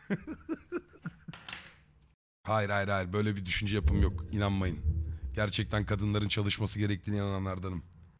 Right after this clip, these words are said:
Kadınların kendi gücü olmalı. Kendi ayakları üzerinde durmalılar.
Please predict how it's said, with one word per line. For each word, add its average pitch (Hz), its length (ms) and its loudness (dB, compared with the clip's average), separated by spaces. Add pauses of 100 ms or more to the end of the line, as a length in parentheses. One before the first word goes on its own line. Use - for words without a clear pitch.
(760)
Kadınların 101 460 2
kendi 101 300 2
gücü 92 220 0
olmalı. 95 420 4
Kendi 98 320 0
ayakları 98 280 -2
üzerinde 95 300 -4
durmalılar. 95 580 -4